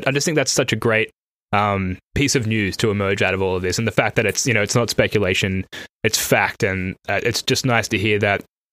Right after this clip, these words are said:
in his early days as, as President Brad Stevens in a, official capacity, he's actually working with our players to make the right appointment there with, with their best interests in mind, which is what you want. So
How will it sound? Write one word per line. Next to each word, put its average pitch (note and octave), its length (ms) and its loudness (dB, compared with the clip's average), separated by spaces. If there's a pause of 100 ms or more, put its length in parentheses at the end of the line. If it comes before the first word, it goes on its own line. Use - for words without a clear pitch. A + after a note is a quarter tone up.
in A#2 60 0
his A2 140 0
early A2+ 240 2
days G2+ 320 2
as, F#2 220 0
as G2 180 -2
President G#2+ 500 0
Brad F#2+ 220 0
Stevens F#2+ 360 -2
in G2+ 100 -2
a, F#2 40 -4 (140)
official C3+ 340 0
capacity, A2 460 0
he's G#2+ 120 -2
actually G#2+ 440 0
working A2+ 420 0
with A2 160 0
our G2 80 2
players F#2+ 380 0
to A2 120 0
make G2 200 0
the G2 80 0
right F2+ 140 0
appointment F#2 380 -4
there F#2+ 140 0
with, G#2+ 220 0 (200)
with B2 140 2
their A#2+ 180 4
best A2+ 280 2
interests - 440 -2
in G2 80 0
mind, F#2 280 -2
which F#2 120 -4
is F#2+ 140 -4
what F2+ 140 0
you F2 80 -4
want. F2+ 260 -6
So F#2 160 -4